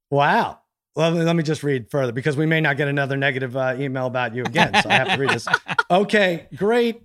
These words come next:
Speaker 1: but everyone tweets. My little sister tweets, and she's eight years old. What I'm trying to say is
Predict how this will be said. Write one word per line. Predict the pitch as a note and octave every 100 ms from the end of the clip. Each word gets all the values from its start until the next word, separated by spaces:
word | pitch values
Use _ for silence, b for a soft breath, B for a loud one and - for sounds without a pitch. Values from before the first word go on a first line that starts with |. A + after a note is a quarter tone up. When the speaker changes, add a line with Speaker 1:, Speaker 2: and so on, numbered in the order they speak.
| _
Speaker 1:
but | E3 F#3
everyone | A3 A3+ A#3+ A#3
tweets. | - G#3+ G#3 G3+
My | F3+
little | F#3 G#3 G#3
sister | - G#3 -
tweets, | F#3 - F#3+ F#3
and | E3+
she's | - D#3+
eight | E3+ E3+
years | E3+ E3+ D#3+
old. | E3 E3
What | D#3
I'm | D#3+
trying | - F#3
to | F#3+
say | - F3+
is | F3 E3